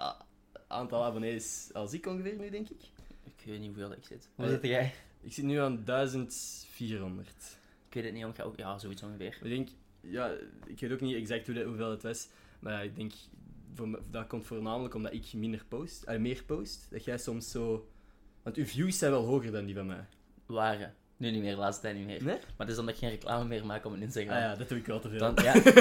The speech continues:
Speaker 1: <laughs>
Speaker 2: Op zich zou ik dat ook moeten doen, maar mijn laatste video's zijn zo slecht.
Speaker 1: Vond je?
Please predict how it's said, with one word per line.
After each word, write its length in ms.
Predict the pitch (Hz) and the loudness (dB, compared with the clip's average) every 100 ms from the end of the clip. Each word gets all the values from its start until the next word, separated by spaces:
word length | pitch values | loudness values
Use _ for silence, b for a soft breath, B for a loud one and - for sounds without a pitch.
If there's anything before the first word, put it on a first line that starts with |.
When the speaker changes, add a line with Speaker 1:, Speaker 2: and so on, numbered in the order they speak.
| 196 202 | 12 10
Speaker 1:
<laughs> 400 | - - - 269 | 8 -10 -8 -6
Speaker 2:
Op 0 | - | 0
zich 120 | 131 | 2
zou 120 | 135 | 4
ik 60 | 113 | 4
dat 80 | 123 | 4
ook 80 | |
moeten 200 | 120 110 | 2 -4
doen, 160 | 110 113 | -4 -2
maar 120 | 107 | 0
mijn 120 | 107 | 0
laatste 240 | 104 113 110 | 0 0 -2
video's 280 | 117 120 120 | -2 0 0
zijn 140 | 113 | 0
zo 400 | 117 117 113 - - - - | 0 2 0 -2 -12 -16 -8
slecht. 540 | - - 123 120 - 180 | -4 0 2 0 0 -6
Speaker 1:
Vond 500 | - 196 196 165 | -4 4 6 6
je? 120 | 208 | 2